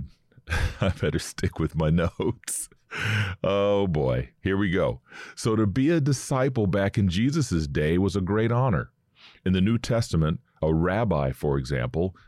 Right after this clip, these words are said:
which would be considered a great one, a master or a teacher, would call a new disciple by saying, "Follow me."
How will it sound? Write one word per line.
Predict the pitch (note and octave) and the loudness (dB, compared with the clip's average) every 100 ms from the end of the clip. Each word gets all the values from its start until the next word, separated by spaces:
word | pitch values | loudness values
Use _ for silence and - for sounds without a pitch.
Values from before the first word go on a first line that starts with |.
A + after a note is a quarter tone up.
| - | -6
which | D#2+ D2 | -4 -2
would | D#2+ D2 | -2 0
be | D#2 | 0
considered | F2 - E2 D#2 D2+ | -2 -2 0 -2 -2
a | E2 | -2
great | D2 D#2+ D#2+ | 0 0 0
one, | C#2+ C#2 B1+ D2 - _ - | -2 -2 -2 -6 -10 _ -4
a | |
master | D#2 D2+ C#2+ - C#2 C#2+ D#2+ - | 0 0 -2 -4 -4 -4 -4 -8
or | - D2 | -2 0
a | C#2+ | -2
teacher, | - - C3+ A1+ A1+ - _ _ _ - - - _ _ - | -2 -4 -2 -6 -8 -10 _ _ _ -20 -20 -20 _ _ -4
would | F#2 E2+ | -2 -2
call | - G#2 A2 B2+ A#2 | -2 -2 0 2 4
a | |
new | G#2+ A2 | 2 2
disciple | A#2 - E2 F2 F2 | -2 -2 -2 0 0
by | E2+ | 0
saying, | E2 - D2 D2 | 0 0 0 -2
"Follow | - - F#2 F2 D2 | -4 -4 0 0 0
me." | B1+ C2 | -2 -8